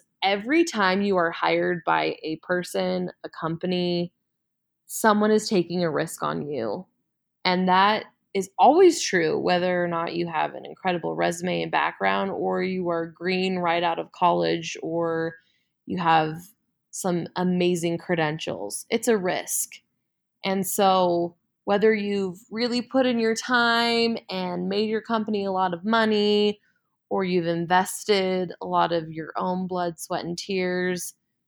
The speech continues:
you both are coming to the table and acknowledging that it's over. And it's like a breakup. That's why it's so painful. So just like every episode of Livelihood,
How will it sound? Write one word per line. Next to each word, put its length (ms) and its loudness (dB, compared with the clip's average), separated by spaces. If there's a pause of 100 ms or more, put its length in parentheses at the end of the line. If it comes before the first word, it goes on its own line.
(160)
you 140 -2
both 300 2
are 100 4
coming 360 0
to 100 -6
the 100 -2
table 680 -2
and 140 -6
acknowledging 760 -4
that 120 -8
it's 200 -8
over. 580 -4 (100)
And 220 -8
it's 260 -10
like 320 -8
a 80 0 (280)
breakup. 640 2 (600)
That's 200 -6
why 280 2
it's 320 0
so 200 2
painful. 880 0 (540)
So 500 4
just 240 6
like 180 6
every 320 4
episode 720 4
of 280 -2
Livelihood, 760 0